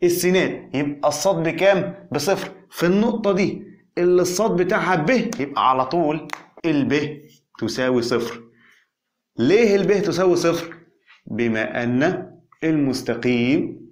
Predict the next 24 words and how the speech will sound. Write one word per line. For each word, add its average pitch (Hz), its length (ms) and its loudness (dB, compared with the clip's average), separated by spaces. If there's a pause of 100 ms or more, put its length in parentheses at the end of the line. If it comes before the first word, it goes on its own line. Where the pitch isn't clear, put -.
(360)
يقطع 160 440 0
محور 131 440 2
السينات 135 840 -2 (200)
في 143 560 0 (140)
النقطة 156 1200 -2 (320)
تلاتة 135 640 2 (120)
وب، 113 220 2 (640)
يبقى 139 300 0
على 135 160 0
طول 131 520 0 (760)
إذا 175 180 4
الب 151 380 -2
بتساوي 113 460 -2
صفر. - 300 -12 (220)
جبنا 220 360 2
قيمة 233 240 2
الب، 196 640 0 (200)
يبقى 139 280 2
على 151 120 4
طول 233 220 0
الزوج 190 320 4
المرتب 170 640 0
بيساوي 147 720 0 (540)
تلاتة 123 640 0